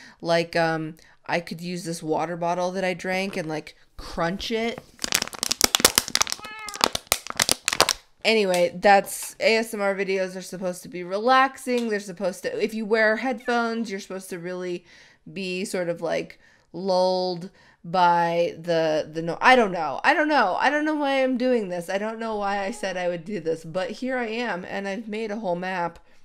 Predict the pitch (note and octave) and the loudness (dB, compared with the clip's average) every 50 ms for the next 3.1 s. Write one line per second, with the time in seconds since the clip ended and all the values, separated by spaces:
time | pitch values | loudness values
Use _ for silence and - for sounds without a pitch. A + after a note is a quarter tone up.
0 | - - - - - _ _ _ A#3+ A3+ - - D#4+ F4+ F4 F4+ G#4 B4+ - - | -20 -20 -20 -20 -20 _ _ _ -6 0 0 2 2 4 4 2 2 0 -2 -2
1 | - C4+ - F4 - - B3+ - - - - - D#4+ - - B4 B4+ G#4 E4 - | -2 -2 -2 0 -2 -2 -2 -2 -4 -4 -8 -10 -10 -6 -4 -4 -2 -4 -2 0
2 | F4+ D4+ A#3+ G#3 G#3 A#3+ B3 B3 C4 - - F4 E4 E4 B3 F#3 D#3+ E3+ F3 - | 0 0 0 4 6 6 6 6 6 2 0 -2 0 0 0 0 2 0 0 -2
3 | - | -4